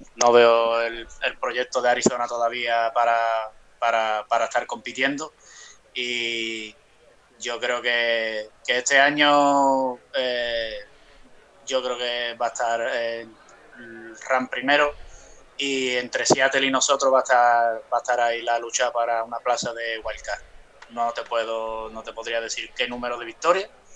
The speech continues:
pero yo creo que este año el equipo va, va a luchar por una plaza para, para playoff a través de, de wildcard.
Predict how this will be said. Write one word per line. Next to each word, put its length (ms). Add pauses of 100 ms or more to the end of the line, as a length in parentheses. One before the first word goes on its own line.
(240)
pero 160
yo 160
creo 140
que 80
este 180
año 340
el 120
equipo 280
va, 380
va 120
a 20
luchar 340
por 160
una 240
plaza 500
para, 220 (760)
para 220
playoff 400
a 40
través 280
de, 320
de 120
wildcard. 360